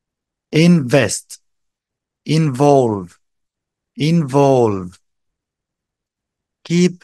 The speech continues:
kept, kept. Keep, kept, kept. Land. Land. Level.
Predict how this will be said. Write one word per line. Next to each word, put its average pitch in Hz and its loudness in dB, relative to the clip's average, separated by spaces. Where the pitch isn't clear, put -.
kept, 160 -2
kept. - -4
Keep, 175 2
kept, 151 -4
kept. - -6
Land. 123 -2
Land. 120 0
Level. 117 0